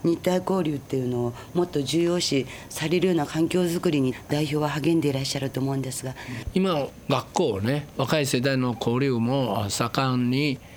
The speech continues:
Speaker 2: 行われています。特に修学旅行の、だから言いますと、年間ね、五万三千人の日本の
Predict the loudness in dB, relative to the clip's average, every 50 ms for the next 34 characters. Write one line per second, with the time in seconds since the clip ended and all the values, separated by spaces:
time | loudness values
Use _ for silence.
0 | -20 -16 -10 -8 -6 -4 -2 0 0 0 0 0 -2 -2 0 0 0 0 0 0
1 | 0 0 0 0 0 0 -2 -2 -4 -6 -8 -16 -20 -20 -20 -20 -18 -6 -2 0
2 | 2 2 2 2 2 2 2 2 2 2 2 2 2 2 0 0 0 0 2 2
3 | 2 0 0 -2 -4 -10 -12 -8 -6 -4 -4 -2 -2 -2 -2 -4 -4 -6 -8 -10
4 | -14 -18 -10 -4 0 2 2 2 2 2 0 -2 -2 0 0 0 0 0 -4 -2
5 | 0 2 2 2 2 2 2 2 2 2 2 0 2 2 2 2 0 -2 -6 -12
6 | -12 -6 -2 0 2 2 2 2 2 2 2 2 2 2 2 2 2 2 2 0
7 | -2 -4 -6 -10 -10 -6 -2 -2 -2 -2 -2 -2 -2 0 2 2 2 2 2 2
8 | 0 0 0 -2 -2 -6 -10